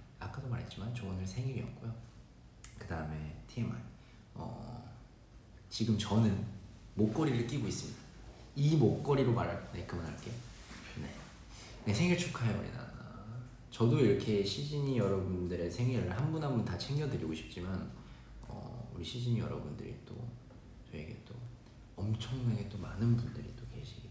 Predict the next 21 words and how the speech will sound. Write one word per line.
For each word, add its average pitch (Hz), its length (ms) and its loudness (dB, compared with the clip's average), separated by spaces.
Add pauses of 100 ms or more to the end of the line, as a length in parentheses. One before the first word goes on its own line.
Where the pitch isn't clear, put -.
(120)
때문에 - 240 -14 (280)
제가 - 160 -14 (100)
또 98 120 -12
혼자 110 160 -6 (160)
또 - 160 -10 (240)
챙길 135 220 0
수 117 140 -4
없는 - 260 -6
점 85 160 -8
양해해 90 320 -6
주시고요. - 480 -8 (240)
그래도 120 340 6
저는 80 420 -4 (320)
대신해서 117 800 4 (140)
그 - 180 -4
날을, 87 480 0
그 - 100 -2
날들을 - 420 -2
전부 160 340 -4
다 - 140 0
대신해서 - 500 -6